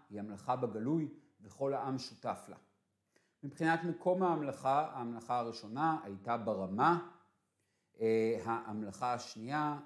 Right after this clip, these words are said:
נמצאת במצפה. מבחינת המעשים והטקסים שנלווים להמלכה, בטקס הראשון, זה שבסתר, יש שם רק,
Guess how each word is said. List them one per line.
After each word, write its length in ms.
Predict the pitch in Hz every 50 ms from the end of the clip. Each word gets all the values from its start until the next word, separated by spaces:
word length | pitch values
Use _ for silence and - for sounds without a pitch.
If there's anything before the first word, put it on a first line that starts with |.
| - -
נמצאת 500 | 113 107 104 98 98 - - 120 120 113 - - - 95
במצפה. 840 | 95 104 107 113 - - - 113 107 110 104 - - - - - - - _ _ _ _ _ _ _ _ _ _ _ _ _ _ _ _ _ _ _ _ _ _ _ _ _ _ _ _ _ _ _ _ _ _ _ _ -
מבחינת 560 | 139 135 - - - 156 156 180 202 196 226
המעשים 540 | 220 208 170 156 139 - - 170 180 190 185
והטקסים 600 | 185 160 139 - - 123 - - 156 170 175 160
שנלווים 640 | - - 147 127 117 113 107 101 104 139 143 143 139
להמלכה, 720 | 127 110 107 101 98 95 98 - - - 185 190 180 175 175 - - - _ _ _ _ -
בטקס 1600 | 107 113 117 117 113 110 110 110 110 107 107 107 - - - - 110 107 110 107 107 98 - - 143 139 156 131 - - - 127
הראשון, 1200 | 117 117 113 113 113 110 107 104 104 - - - 101 104 98 - - - 170 160 151 139 127
זה 140 | 113 127 135
שבסתר, 640 | 131 - 131 101 101 - - 170 170 170 - 175 160 107
יש 200 | 120 120 - -
שם 140 | 143 131 117 101 98
רק, 480 | 104 107 110 123 135 - - - -